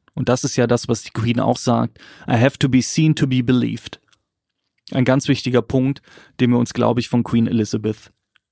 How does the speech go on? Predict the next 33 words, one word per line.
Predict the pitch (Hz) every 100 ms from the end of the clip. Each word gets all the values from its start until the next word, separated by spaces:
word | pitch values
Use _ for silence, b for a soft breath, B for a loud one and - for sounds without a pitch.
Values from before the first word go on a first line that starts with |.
| _ _ _ -
mitnehmen | 120 131 131 117 113 -
und | 135 127
merken | 104 101 95
können. | - - - _ _ _ _ _ _ _ _ _ _ _ _ _ _ _
Ich | 151 -
fasse | 175 - 185
zusammen | - 131 131 208 254
die | 151
drei | 143 147
Learnings, | 139 165 156 143 -
die | 127 147 143
ich | 127 - 127
heute | 127 127 123 113 B B B B B
glaube | 123 131 190 151
habe, | 135 147 135
von | 131 123
Queen | - 143 120
Elizabeth | 120 123 123 120 - - _
zwei | - 127 113 113
mitnehmen | 120 139 127 110 113
zu | 113
können. | - 107 107
Learning | 120 156 160
Nummer | 151 139
eins. | 92 110 - - - B B B B B
Betrachte | 139 - - - 123
Menschen | 123 160 151
losgelöst | 131 156 - 135 127 -
von | - 123
ihrer | 120 113
Rolle | 107 117 120
und | 131
Position. | - 131 127 127 - 113 -